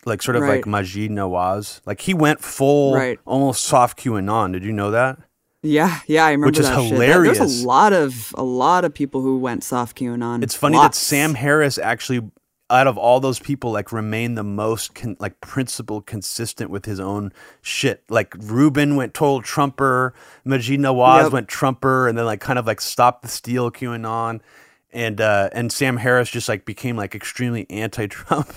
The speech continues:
Speaker 1: <laughs> and, like, generic
Speaker 2: <laughs> I know, I
Speaker 1: Dem.
Speaker 2: kinda, I kinda like it. <laughs>
Speaker 1: Yeah, I mean, it's,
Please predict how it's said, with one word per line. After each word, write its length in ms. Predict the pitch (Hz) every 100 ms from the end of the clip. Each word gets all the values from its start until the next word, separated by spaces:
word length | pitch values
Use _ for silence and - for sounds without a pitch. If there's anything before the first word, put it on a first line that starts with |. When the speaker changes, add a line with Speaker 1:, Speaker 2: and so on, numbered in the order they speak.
| -
Speaker 1:
<laughs> 60 | -
and, 100 | 147
like, 140 | 143
generic 440 | 165 208 240 262 -
Speaker 2:
<laughs> 20 |
I 100 | 214
know, 100 | 214
I 40 | 180
Speaker 1:
Dem. 20 |
Speaker 2:
kinda, 260 | 220 240 220 -
I 80 |
kinda 240 | 170 214 190
like 280 | 143 160 147
it. 160 | 139 - -
<laughs> 120 | -
Speaker 1:
Yeah, 180 | 175 165
I 40 |
mean, 160 | 156 160
it's, 280 | 151 -